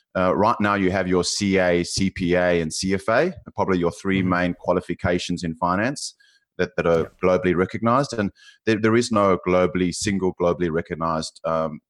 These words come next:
Speaker 1: um, accreditation for financial modeling, um, except
Speaker 2: Oh.
Speaker 1: um, finan-, the F M I, I think, is, is, has started it. Um, so the F M I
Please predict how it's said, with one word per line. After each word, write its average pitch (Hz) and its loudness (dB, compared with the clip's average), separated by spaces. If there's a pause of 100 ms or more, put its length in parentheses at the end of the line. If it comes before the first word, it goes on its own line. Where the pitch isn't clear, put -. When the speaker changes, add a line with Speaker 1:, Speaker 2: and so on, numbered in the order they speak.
(120)
Speaker 1:
um, 76 -10 (600)
accreditation 95 -2
for 92 -2
financial 87 -2
modeling, 85 -2
um, 80 -4
except - -4
Speaker 2:
Oh. 98 -2 (220)
Speaker 1:
um, 82 -2
finan-, 101 0
the 98 2
F 107 -2
M 90 2
I, 87 2
I 85 0
think, 87 -6
is, 78 -8
is, 85 -6
has 82 -4
started 85 0
it. 76 -6 (100)
Um, 80 -2
so 92 -4
the 101 2
F 117 -2
M 95 2
I 87 0